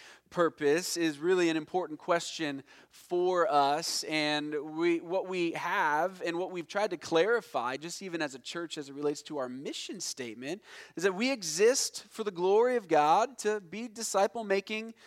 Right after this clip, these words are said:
disciples. We exist to glorify God and make disciple-making disciples. So what is my purpose? It's to glorify God and to make disciples. Well, the book of First Corinthians actually uses the word building and builders and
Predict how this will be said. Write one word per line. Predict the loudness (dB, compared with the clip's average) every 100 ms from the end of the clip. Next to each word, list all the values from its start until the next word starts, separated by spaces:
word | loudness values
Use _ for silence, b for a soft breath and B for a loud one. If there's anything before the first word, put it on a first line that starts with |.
| B -10
disciples. | -2 2 4 2 0 -10 -10 -16 -16 -10
We | -6 -6
exist | -6 -4 -4 -6
to |
glorify | -6 -2 -2 2 2
God | 6 6 6
and | 2
make | 2 0 0
disciple-making | -6 0 0 -2 -4 -4 -4 -6 -8 -12 B B -8
disciples. | -2 2 2 2 -4 -4
So | -4
what | 2 4 6
is | 4
my | 4 2
purpose? | 2 -2 -2 -6 -6 -6
It's | -8
to | -8
glorify | -4 0 0 2 0
God | 2 2 2 -2
and | -4
to | -8
make | -4 0 -2 -2 -14 B B B
disciples. | -8 -6 0 4 4 2 -6 -4 2
Well, | 2 0 B B B
the | 0 0
book | 0 -4 -4
of | -6
First | -4 -6
Corinthians | -6 -6 -6 -6 -6 -6 -2
actually | -4 -4 -6 -8
uses | -8 -8 -6 -8 -6
the | -2
word | 0 0 -2 -10 _
building | 0 2 2 0 -4 -4 -10 -14 B B -6
and | -6 -6 -2
builders | 0 0 0 0 0 0 -2 -4 -6
and | -4 -2 -2